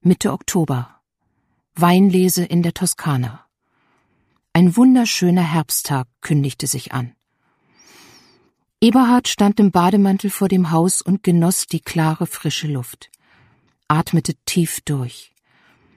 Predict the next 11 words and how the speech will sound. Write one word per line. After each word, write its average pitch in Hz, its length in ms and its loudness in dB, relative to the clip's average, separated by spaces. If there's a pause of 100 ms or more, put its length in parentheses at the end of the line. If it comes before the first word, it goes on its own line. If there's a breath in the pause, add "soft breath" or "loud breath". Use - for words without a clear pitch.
(240)
War 185 160 2
für - 180 -2
einen 202 240 2
kurzen 262 420 2
Moment 180 440 2
entspannt 170 680 -2 (340 soft breath)
und 170 140 -4
mit 180 160 2
sich - 220 -6
im 175 120 -2
Reinen. 127 460 -4